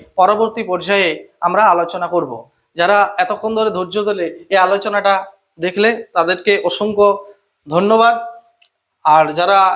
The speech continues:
যদি এই পড়ানোটা তোমাদের ভালো লেগে থাকে, তাহলে অবশ্যই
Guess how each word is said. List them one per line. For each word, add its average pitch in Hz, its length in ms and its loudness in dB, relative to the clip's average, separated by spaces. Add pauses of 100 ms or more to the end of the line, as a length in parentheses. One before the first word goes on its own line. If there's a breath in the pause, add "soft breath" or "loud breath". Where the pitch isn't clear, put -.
(340)
যদি 185 220 -6
এই 202 120 2
পড়ানোটা 196 380 0
তোমাদের 190 360 0
ভালো 160 220 0
লেগে 170 260 0
থাকে, 202 260 -4 (240)
তাহলে 180 300 0
অবশ্যই 180 480 -2